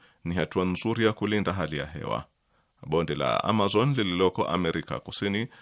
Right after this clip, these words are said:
bonde la Kongo lililoko kwenye eneo la Afrika ya Kati na bonde la Borne Mekong lililoko kusini mashariki mwa Asia,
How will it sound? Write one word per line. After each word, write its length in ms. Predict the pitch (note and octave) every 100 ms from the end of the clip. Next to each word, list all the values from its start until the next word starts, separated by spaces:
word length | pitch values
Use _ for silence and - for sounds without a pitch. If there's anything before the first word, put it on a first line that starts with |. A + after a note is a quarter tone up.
| - _
bonde 280 | F#2+ G2+ C2
la 140 | A1
Kongo 360 | - G#2 G2+ A#2
lililoko 760 | A2 F2+ F#2+ F#2+ - A2 C3+
kwenye 300 | C3 F2+ D#2
eneo 640 | C2+ C#2+ E2 G2+ G2 A#2 A2
la 300 | E2+ - -
Afrika 540 | E2 - - E2+ D2+
ya 160 | A#1+ A#1
Kati 440 | - G#2 - A2+ - - -
na 320 | G#2 G#2 G2+ D#2+
bonde 360 | A#2+ D3 C3+
la 240 | A#2+ F2 -
Borne 320 | G2+ G2+ F#2
Mekong 480 | D2 D2 - A2 A#2
lililoko 560 | B2+ A2+ F#2+ G2+ F#2+ F2+
kusini 360 | F#2 - D3
mashariki 500 | B2+ F#2 D2+ C#2 -
mwa 200 | A#1+ -
Asia, 320 | E2+ - D#2+